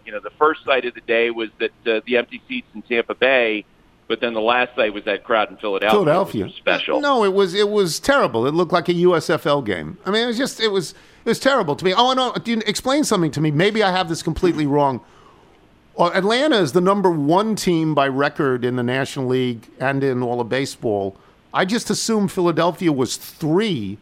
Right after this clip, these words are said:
Speaker 2: or is Philadelphia four? Why would Atlanta play Philly?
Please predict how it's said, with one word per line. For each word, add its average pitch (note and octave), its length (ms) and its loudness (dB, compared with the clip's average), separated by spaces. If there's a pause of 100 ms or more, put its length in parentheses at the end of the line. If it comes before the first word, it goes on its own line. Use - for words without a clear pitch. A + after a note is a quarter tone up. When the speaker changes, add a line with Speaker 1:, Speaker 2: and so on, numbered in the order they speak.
(140)
Speaker 2:
or D3+ 120 2
is D3+ 80 0
Philadelphia G#3+ 480 0
four? G3 240 0
Why E3+ 340 2
would A#3 160 0
Atlanta G3 360 0
play F3+ 200 0
Philly? D3+ 640 -2